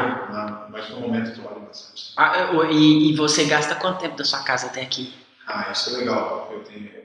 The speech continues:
Speaker 1: posso vir, eu venho de bicicleta.
Speaker 2: Aham.
Speaker 1: <laughs> Eu acho que isso é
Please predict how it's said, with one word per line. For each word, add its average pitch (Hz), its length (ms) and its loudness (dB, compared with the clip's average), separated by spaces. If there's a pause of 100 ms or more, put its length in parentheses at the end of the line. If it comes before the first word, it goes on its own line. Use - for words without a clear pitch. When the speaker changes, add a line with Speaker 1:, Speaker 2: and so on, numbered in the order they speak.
Speaker 1:
posso - 300 -14
vir, 104 220 -12 (200)
eu - 100 -20
venho 107 120 -10
de - 80 -14
bicicleta. - 760 -6 (220)
Speaker 2:
Aham. 139 880 4
Speaker 1:
<laughs> - 20 -10
Eu 104 80 -8
acho - 180 0
que 110 100 -2
isso 110 160 2
é 107 40 0